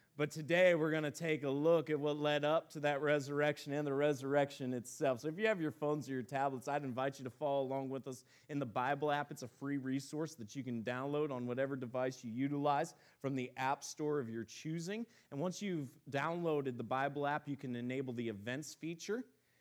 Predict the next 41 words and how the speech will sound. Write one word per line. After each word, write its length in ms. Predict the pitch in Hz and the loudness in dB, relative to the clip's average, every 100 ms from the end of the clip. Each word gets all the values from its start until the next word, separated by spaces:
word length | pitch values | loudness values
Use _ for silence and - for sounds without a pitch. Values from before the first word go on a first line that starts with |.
| _ _ | _ _
and 120 | 123 135 | -8 -4
then 180 | 156 | -4
type 380 | 143 160 160 156 | -4 -2 -2 -2
in 140 | 156 147 | -4 -2
zip 240 | 135 135 | -6 -4
code 220 | 147 127 | -2 -2
five 400 | - 143 147 147 | -2 0 2 0
four 280 | - 135 143 | -4 -4 -4
two 380 | 139 - 160 147 | -4 -6 0 2
oh 60 | |
one 320 | 131 131 139 135 | 2 0 -2 -2
or 100 | 117 | -2
enable 340 | 123 131 127 | -2 -2 -2
your 140 | 117 | -2
locations, 680 | 113 117 - 135 131 135 113 | -2 -2 -4 -4 -4 -6 -6
and 80 | 120 | -2
there 120 | 127 | -2
Lakeside 500 | 117 120 - 131 123 | 0 -4 -4 -4 -4
Community 360 | 127 123 123 120 | -4 -4 -4 -6
Church 420 | - 123 123 - _ _ _ | -8 -8 -8 -10 _ _ _
will 100 | - | -8
pop 320 | 120 147 135 | -2 -2 0
up. 160 | 160 147 | 0 -2
If 100 | 135 | -4
you 100 | 170 | 0
have 120 | 175 | 2
a 60 | 160 | 0
traditional 600 | - 143 165 175 208 170 | -4 -2 -2 -2 -4 -2
Bible 400 | 147 147 143 143 | 0 0 0 0
with 220 | 143 143 | -2 -2
you 80 | 135 | -8
today, 220 | 131 143 | -2 -2
we're 100 | 143 | 0
gonna 140 | 170 | -4
be 100 | 139 | -4
starting 580 | 127 - 175 160 165 147 - - - | -6 -4 4 4 4 -2 -6 -18 -6
in 220 | 147 135 | -2 2
Matthew 560 | 143 160 175 147 131 | 2 2 -2 -2 -2
chapter 460 | 127 - 143 139 143 | -2 0 0 0 -8
twenty-seven, 840 | - 147 151 143 - 156 147 143 | -6 -4 -2 -2 -2 0 0 0
verse 420 | 127 131 - - | 0 -2 -2 -8